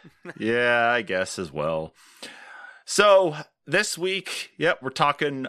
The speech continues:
Speaker 2: modern local co-op games. So we're looking really from about PlayStation two, original Xbox days and up. I know it's weird to say modern,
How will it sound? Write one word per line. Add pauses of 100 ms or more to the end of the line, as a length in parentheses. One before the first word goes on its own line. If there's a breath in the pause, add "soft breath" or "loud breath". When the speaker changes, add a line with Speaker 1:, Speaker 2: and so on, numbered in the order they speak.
Speaker 2:
modern
local
co-op
games.
So
we're
looking
really
from
about
PlayStation
two,
original
Xbox
days
and
up.
I
know
it's
weird
to
say
modern,